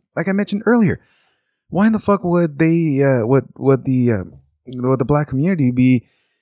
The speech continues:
uh, would fight so hard to dominate the, the white in the so-called race war just to be ruled by, by Charles Manson? If Charles Manson's white, that doesn't make any sense. Well, I mean, why wouldn't Charles Manson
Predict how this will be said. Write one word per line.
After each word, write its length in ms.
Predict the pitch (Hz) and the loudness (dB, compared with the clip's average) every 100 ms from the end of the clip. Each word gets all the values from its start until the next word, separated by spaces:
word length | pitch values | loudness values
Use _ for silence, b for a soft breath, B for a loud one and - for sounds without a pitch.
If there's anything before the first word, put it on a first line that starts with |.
| _ _ _ | _ _ _
uh, 140 | - 92 | -12 -2
would 200 | 127 123 | 0 0
fight 220 | 156 143 | -2 0
so 200 | 165 135 | 2 2
hard 500 | 107 175 135 120 - | 2 2 2 2 -2
to 80 | 120 | -4
dominate 480 | 123 131 131 123 - | 0 0 0 -2 0
the, 280 | 104 101 101 | 0 0 0
the 120 | 107 | -2
white 280 | 117 147 127 | 0 0 0
in 80 | |
the 80 | 110 | 0
so-called 500 | - 123 - 131 110 | 0 -2 0 -2 0
race 240 | 113 170 - | 0 -2 0
war 160 | 156 | -2
just 200 | 160 208 | 0 -2
to 60 | 196 | -2
be 240 | 185 131 - _ _ _ - | -4 -6 -16 _ _ _ -8
ruled 460 | 139 175 202 156 | 2 4 4 2
by, 520 | 170 160 151 147 127 135 | 0 0 0 0 -2 -2
by 220 | 139 139 | 0 0
Charles 380 | 156 185 185 160 | 2 2 2 0
Manson? 360 | 190 214 196 | -2 0 -2
If 60 | 185 | 0
Charles 240 | 233 233 | 2 4
Manson's 360 | 220 240 233 214 | 4 4 2 0
white, 380 | 214 277 302 - _ | 2 0 0 -2 _
that 100 | 202 | 0
doesn't 180 | 226 226 | 4 6
make 160 | 226 240 | 6 4
any 120 | 220 | 0
sense. 400 | - 240 254 143 | 0 -2 -2 -2
Well, 160 | 151 | 0
I 40 | 170 | 0
mean, 120 | 165 | 0
why 280 | 160 175 202 | 0 0 2
wouldn't 260 | 196 190 | 0 0
Charles 260 | 185 185 175 | 0 0 0
Manson 540 | 165 185 185 151 151 | 0 -2 -4 -4 -2